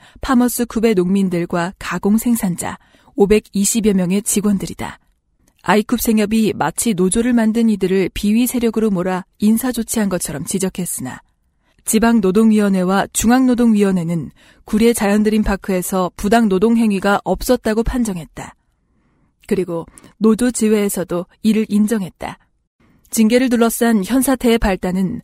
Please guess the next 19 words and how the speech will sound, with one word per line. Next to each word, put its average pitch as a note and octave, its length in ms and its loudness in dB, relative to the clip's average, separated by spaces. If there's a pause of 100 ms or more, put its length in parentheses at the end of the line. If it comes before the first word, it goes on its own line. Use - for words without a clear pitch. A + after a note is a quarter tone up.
(220)
노조 A3 340 2
간부였던 A3 600 2
이의 G3+ 240 2
폭력과 F#3 640 -2
갑질 G#3+ 420 -2
행위로 F#3+ 380 -4 (180)
괴롭힘을 A3 520 2
당하던 F#3 520 -2 (100)
여성 G#3+ 340 2
노동자의 F#3 500 0
제보였다. - 680 -8 (1300)
당시 G#3+ 480 2
관리자, G3+ 580 0 (380)
현 A3+ 320 2
노조 G#3 360 2
간부는 F3 520 -2 (460)
자신의 A#3 360 4
비위가 G#3+ 420 2
드러나자 F3 680 -2